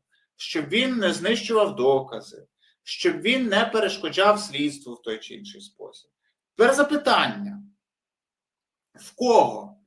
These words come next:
більше можливостей суто з огляду на посаду, на зв'язки, на впливи вчиняти оце все? В умовного забудовника Копестири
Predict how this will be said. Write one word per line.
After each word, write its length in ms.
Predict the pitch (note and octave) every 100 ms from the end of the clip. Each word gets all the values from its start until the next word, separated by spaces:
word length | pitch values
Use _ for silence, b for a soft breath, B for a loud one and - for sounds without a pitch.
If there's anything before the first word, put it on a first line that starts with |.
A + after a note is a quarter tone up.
| _ _
більше 460 | C3+ A#3+ A#3+ F#3
можливостей 1000 | D#3 D3+ D3 D#3 D4+ C4+ C3 - G#2+ G2+ _ _ _ _
суто 520 | - - C#4+ C#4+ F#3
з 100 | C#3
огляду 640 | F3 F3 D3 A#2 A2+ A2 A#2
на 520 | D3 D#3 C3 A2 - _ _ _ _ _
посаду, 1120 | F#3 G3 - B2 C#3+ D3 C3+ A#2+ A#2+ A2+ A2 C3
на 200 | D3 F3
зв'язки, 1080 | B2+ F#3+ G3+ - - C3 C#3 C3 B2 A#2+ b b
на 200 | A#2+ F3
впливи 1080 | G3+ G3+ - C3+ C3+ C#3+ C#3 C3 A#2 A2+ A2 - _ _
вчиняти 640 | - - D#3+ F3+ G#3+ G3
оце 360 | E3+ D#3+ - E3
все? 460 | - - G#2 G2+ - _ _ _ _ _ _ _ _
В 100 | C3
умовного 500 | D#3+ G3+ A#3 A3+ G3+
забудовника 680 | G3+ A3 F#3+ G#3+ G3+ G#3 G3
Копестири 960 | G3+ G3+ G3 - - C#4+ D#4+ A3 -